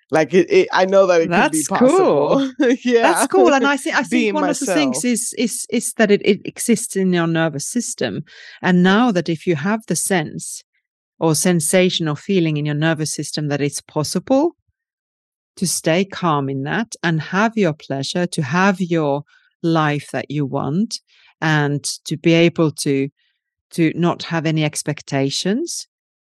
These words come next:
Speaker 2: If you can have that experience in your nervous system, because your brain doesn't understand time. So it doesn't understand that, oh, it can't be real.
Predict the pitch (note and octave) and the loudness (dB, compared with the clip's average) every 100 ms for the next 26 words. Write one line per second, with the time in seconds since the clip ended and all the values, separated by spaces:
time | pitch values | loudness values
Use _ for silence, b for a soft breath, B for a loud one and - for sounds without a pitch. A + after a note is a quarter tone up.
0 | _ _ - - G#3 G3+ F#3+ D#3+ D3 A3 | _ _ -2 0 0 2 2 0 0 0
1 | G#3+ E3 - - - - F#3 G3 E3+ - | 0 -4 -4 -8 -10 -4 0 0 0 -2
2 | D#3+ D#3+ D#3 D#3 E3 D3+ D3 - - - | -4 -2 0 0 0 -2 -6 -6 -8 -8
3 | - D#3+ D#3+ F#3 G3+ G#3+ G3+ G#3+ G3 E3+ | -4 -2 0 4 4 4 2 0 0 0
4 | - F#3 F3 - - G3+ C3 G#2+ D3 - | 0 0 0 -4 -4 -2 -2 -4 -8 -14
5 | B B B B _ - F3+ E3+ G3+ G3 | B B B B _ -6 0 2 2 0
6 | A3+ F3+ F3+ - - F#3 D3+ C#3 - - | 0 2 0 -2 0 0 0 -4 -8 -4
7 | C#3+ C3+ - _ _ - F3+ C#3+ D3+ - | -2 -2 -12 _ _ -2 -2 -2 -6 -2
8 | G3 F#3+ D#3 C#3+ G3+ C#3 - D3+ | -2 0 -2 0 2 2 -2 -8